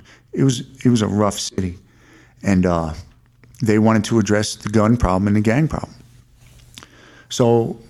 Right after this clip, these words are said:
my buddy up there calls and says, "Hey, man, will you do the undercover?" You know, they don't have a lot of guys there that can do the undercover that won't be recognized and all that and, and have the background. I said, "Absolutely," 'cause I never said no, right?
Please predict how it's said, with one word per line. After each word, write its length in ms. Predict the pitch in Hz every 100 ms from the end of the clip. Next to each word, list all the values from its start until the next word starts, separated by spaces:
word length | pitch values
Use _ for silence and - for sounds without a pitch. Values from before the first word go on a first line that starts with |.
| - -
my 140 | 107 101
buddy 340 | 110 120 117
up 140 | 101
there 180 | - 107
calls 300 | 107 131 143
and 80 | 104
says, 180 | - 98
"Hey, 100 | 120
man, 180 | 101 92
will 120 | 104
you 140 | 113
do 140 | 113 110
the 140 | 104
undercover?" 560 | 98 95 - 123 123 - _ _ _ _ _ _ _
You 100 | 107
know, 100 | 101
they 160 | 98 120
don't 140 | 117
have 240 | 107 110
a 20 | 101
lot 160 | 92
of 80 | 92
guys 540 | 104 107 101 92 87
there 280 | - 95 92
that 160 | 90 82
can 140 | 95
do 180 | 95 98
the 140 | 92
undercover 640 | 90 87 90 127 120 101 98 - - - - _ -
that 180 | 90 85
won't 220 | 101 101
be 100 | 104
recognized 800 | 92 92 95 90 87 92 87 -
and 80 | 92
all 180 | 92 107
that 280 | - - - _
and, 200 | 92 85 -
and 200 | 87 87
have 160 | 95
the 80 | 92
background. 580 | 82 87 113 - - - - _ - - - - _ _ _
I 120 | -
said, 160 | 151 160
"Absolutely," 480 | 156 139 165 165 -
'cause 160 | 107
I 80 | 107
never 220 | 127 113
said 180 | 95 101
no, 360 | 92 123 107 101
right? 260 | 98 135